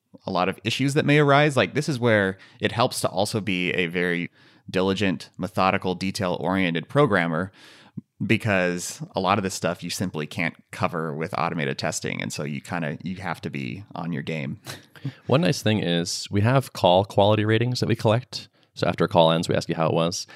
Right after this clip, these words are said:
Speaker 2: And now we actually just made that some more sophisticated, so you can, like, click that you have, like, specific issues. One thing we do is, like, we'll, we'll, we'll watch for crashes. That catches, like, the worst thing.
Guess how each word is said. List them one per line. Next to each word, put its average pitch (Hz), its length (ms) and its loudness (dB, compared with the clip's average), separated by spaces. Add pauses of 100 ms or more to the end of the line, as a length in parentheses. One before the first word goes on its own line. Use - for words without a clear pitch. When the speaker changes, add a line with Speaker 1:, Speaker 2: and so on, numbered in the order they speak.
(120)
Speaker 2:
And 95 140 2
now 101 140 8
we 92 80 8
actually 95 180 2
just 90 140 0
made 87 80 0
that 82 100 2
some 90 120 -4
more 82 100 2
sophisticated, - 580 -4
so - 80 -4
you 85 60 -6
can, 92 120 0
like, 78 220 -6
click - 260 -10
that 80 120 -6
you 87 60 -4
have, 82 120 -2
like, 82 100 -6
specific - 400 -4
issues. - 480 -2 (840)
One 107 340 6
thing 104 180 4
we 92 120 4
do 107 120 6
is, 95 80 6
like, 90 100 2
we'll, 85 220 2
we'll, 101 220 0
we'll 101 160 6
watch 110 220 6
for - 80 -4
crashes. 87 540 0
That 85 140 0
catches, 80 300 -8
like, - 100 -8
the - 80 -10
worst - 300 -2
thing. - 240 -6